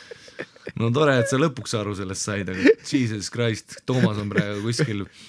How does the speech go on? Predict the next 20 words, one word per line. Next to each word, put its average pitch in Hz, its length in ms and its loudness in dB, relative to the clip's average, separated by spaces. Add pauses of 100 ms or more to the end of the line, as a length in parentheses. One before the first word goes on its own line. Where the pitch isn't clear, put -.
tea, 143 160 0
kus 107 140 -4
Toomas 113 320 2
on, 95 160 -2
kuskil 101 320 -4
vetsus 117 400 0
praegu 101 320 -4
nagu 104 160 -2
Robin 110 260 2
Williams 101 340 -2
ülesse 104 300 -2
poodud 98 440 -2
kuradi 98 340 -6 (280)
<laughs> 120 280 6
mingisuguse 120 480 2
kirjaga: 117 480 2
"Liisa, 123 360 4
sa 107 140 0
ju 117 140 4
lubasid." 113 540 2